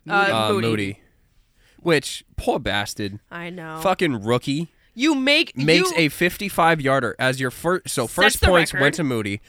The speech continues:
Speaker 1: Yep.
Speaker 2: Sets the record. The next fucking drive, or no, uh, a couple drives later,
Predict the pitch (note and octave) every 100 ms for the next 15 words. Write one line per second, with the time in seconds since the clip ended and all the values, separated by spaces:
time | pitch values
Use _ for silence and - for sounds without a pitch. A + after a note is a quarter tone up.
0 | G#3 A3 A3 D3 - C3+ B2+ A#2+ G2 -
1 | _ _ C#3+ C3+ D3+ - - - - F3+
2 | - F3+ D#3 B2 A#2+ A2+ G2+ F#2 - -
3 | _ _ _ _ _ - C3+ C3+ B2 F#2+
4 | A#2+ - A#2+ A2 A2 D3 D3 C#3+ B2+ A2
5 | A2 A#2+ G#2 G2